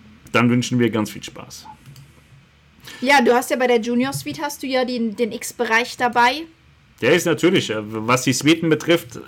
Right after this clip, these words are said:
Speaker 1: äh, brauchen wir nicht drüber
Speaker 2: Ja.
Speaker 1: diskutieren. Da ist, äh, mein Schiff der aida meilenweit voraus,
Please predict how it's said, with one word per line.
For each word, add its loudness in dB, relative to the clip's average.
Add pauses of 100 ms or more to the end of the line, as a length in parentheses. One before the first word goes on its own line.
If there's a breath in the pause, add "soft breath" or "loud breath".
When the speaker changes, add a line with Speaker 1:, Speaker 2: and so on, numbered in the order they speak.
Speaker 1:
äh, -2
brauchen 0
wir 0
nicht -2
drüber 2
Speaker 2:
Ja. 2
Speaker 1:
diskutieren. 0
Da 2
ist, -2
äh, 2
mein 0
Schiff -4
der 2
aida 0
meilenweit 0
voraus, -2